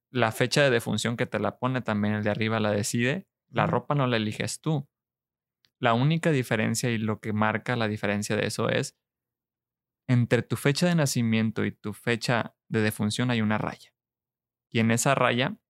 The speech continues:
Speaker 1: está resumida toda tu vida.
Speaker 2: Así es.
Speaker 1: Y ahí depende
Speaker 2: Así es.
Speaker 1: tú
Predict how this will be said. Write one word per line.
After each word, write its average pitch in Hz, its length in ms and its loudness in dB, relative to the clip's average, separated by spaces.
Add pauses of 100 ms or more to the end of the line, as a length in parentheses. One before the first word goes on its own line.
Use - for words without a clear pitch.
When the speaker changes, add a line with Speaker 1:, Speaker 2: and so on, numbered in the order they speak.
(880)
Speaker 1:
está - 420 -2 (260)
resumida 131 720 2 (100)
toda 156 280 4
tu 113 140 0
vida. - 280 -10 (100)
Speaker 2:
Así 127 300 -8
es. 113 120 -20 (280)
Speaker 1:
Y 120 140 0
ahí 113 140 2
depende 120 340 0
Speaker 2:
Así - 60 -2
es. - 60 -20
Speaker 1:
tú 165 240 -2